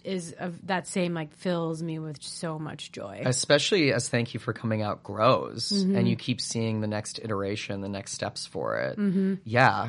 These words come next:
Speaker 2: it's wonderful, right?
Speaker 1: Yeah.
Speaker 2: And it feels kinda like a birthing process, right?
Speaker 1: Well, I wouldn't know, but I, you know.
Speaker 2: Well, yeah, I, I wouldn't know
Speaker 1: <laughs>
Speaker 2: either,
Speaker 1: I
Speaker 2: but
Speaker 1: know.
Speaker 2: I feel like some of my friends had kids, and for the last six years, I've been having a musical child that has been birthed and is, like, this, like,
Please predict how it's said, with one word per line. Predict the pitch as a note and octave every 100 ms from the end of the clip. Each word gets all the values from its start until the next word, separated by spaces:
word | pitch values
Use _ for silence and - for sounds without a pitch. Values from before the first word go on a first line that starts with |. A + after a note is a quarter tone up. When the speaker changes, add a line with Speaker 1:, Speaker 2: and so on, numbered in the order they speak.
| C3
Speaker 2:
it's | C#3+ C3+
wonderful, | C3 F3+ D3+ - G#2 G2 G#2+
right? | G#2 C3 G3+ -
Speaker 1:
Yeah. | G3 A#3+ A#3
Speaker 2:
And | D#3+
it | F3
feels | - A3+ D#4
kinda | - D#3+
like | C3+ A#2
a |
birthing | G2 G2+ - F#2+ -
process, | F2+ D2+ - B1+ - -
right? | G#2+ C3+ C#4+ - B3
Speaker 1:
Well, | C4+
I |
wouldn't | D#4 D4 E4
know, | C4 D#3+ D#3+
but | G#3+ G#3 G#3+
I, | A3+
you | A3+ C4+
know. | C4+ F3+ F#3+
Speaker 2:
Well, | A3
yeah, | C4 F3+
I, | E3 B3+ G#3
I | G#3
wouldn't | A3+ F#3+
know | F#3
Speaker 1:
<laughs> |
Speaker 2:
either, | F#3+ A#3 D#4+ D#3
Speaker 1:
I |
Speaker 2:
but | D#3 D3+ -
Speaker 1:
know. | A3+ G3+ -
Speaker 2:
I | D#3+
feel | E3+ G3
like | E3+
some | D#3+ D#3+
of |
my | D3
friends | C#3 D3 C#3+ C#3
had | C3+ B2 A#2+
kids, | D#3+ D3+ A2 G#2+ A#2+ - B2+
and | A#2+ B2
for | C3
the |
last | B2 B2 B2+
six | C#3 -
years, | A#2+ A#2 A2+
I've | A2+ A#2
been | A2+
having | B2+ B2+ A#2 A#2
a | A2
musical | A2+ A#2+ A#2 A#2
child | A2 - A2+ A2 G#2+ G#2+
that | G#2
has | A2+ G#2+
been | - G2+ G2+
birthed | G2+ F2 - G2+
and | G2
is, | G#2+
like, | F2+ G#2 -
this, | G#2 -
like, | E2+ G#2